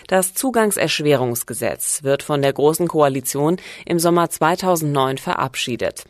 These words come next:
Auch weil Horst Köhler sich lange weigert, es zu unterzeichnen, tritt es zwar erst im Februar zweitausendzehn in Kraft, wird aber auf Erlass umgehend ausgesetzt und schließlich zweitausendelf aufgehoben. Retrospektiv ist die größte netzpolitische Leistung von der Leyens eine indirekte.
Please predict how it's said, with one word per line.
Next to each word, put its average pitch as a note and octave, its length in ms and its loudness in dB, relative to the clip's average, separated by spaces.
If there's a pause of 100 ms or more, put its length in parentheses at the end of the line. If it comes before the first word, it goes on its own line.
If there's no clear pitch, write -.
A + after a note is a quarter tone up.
(140)
Auch D3+ 200 2
weil C#3+ 180 4
Horst C#3 220 -2
Köhler G3 300 4
sich B2+ 180 -6
lange C#3 260 0
weigert, C3 440 0
es - 200 -6
zu - 160 -4
unterzeichnen, E3+ 720 0 (300)
tritt G3+ 160 -2
es G3+ 160 -2
zwar D#3 240 0
erst D3+ 400 0
im C#3+ 160 0
Februar C3+ 380 0
zweitausendzehn C#3 840 -2
in B2+ 140 -6
Kraft, C#3 400 -4 (280)
wird G3 160 4
aber A3+ 220 2
auf - 100 -2
Erlass D3 380 2
umgehend F3+ 420 2
ausgesetzt D#3+ 760 -2
und E3 200 0
schließlich F#3 480 -2
zweitausendelf C#3+ 840 0
aufgehoben. A#2+ 580 -4 (640)
Retrospektiv G#3+ 800 0
ist - 220 -2
die E3 100 0
größte E3+ 460 4
netzpolitische D3+ 760 0
Leistung C#3 460 2
von D#3+ 180 0
der D#3 140 4
Leyens C3 380 2
eine D#3 260 0
indirekte. C#3 640 0